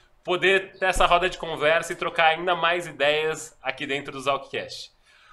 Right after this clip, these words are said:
Hoje a gente tá com dois convidados pra lá especiais. É, antes disso, só pra retomar,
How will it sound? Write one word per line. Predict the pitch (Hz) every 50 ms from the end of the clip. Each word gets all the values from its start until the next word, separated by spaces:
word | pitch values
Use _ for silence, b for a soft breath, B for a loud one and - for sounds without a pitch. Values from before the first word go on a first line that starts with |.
| b b -
Hoje | 160 196 202 196 202
a |
gente | 190 202 196 -
tá | 214 196
com | - 185 185
dois | 175 180 202 196
convidados | 202 208 196 180 180 170 185 185 185 -
pra | - 175 170
lá | 175 180
especiais. | 185 180 - 180 170 170 - 156 147 147 160 180 208 254 - - - - _ _ _
É, | 127 131 143 143 139 139 135 135 131 127 123 120 110 101 - - b b b b b b b -
antes | 170 208 214 - -
disso, | 170 196 190 180 - - 135 113 -
só | - - 170
pra | 180 - 208 190 151 113 101
retomar, | - 131 170 175 185 190 175 170 170 156 120 - - B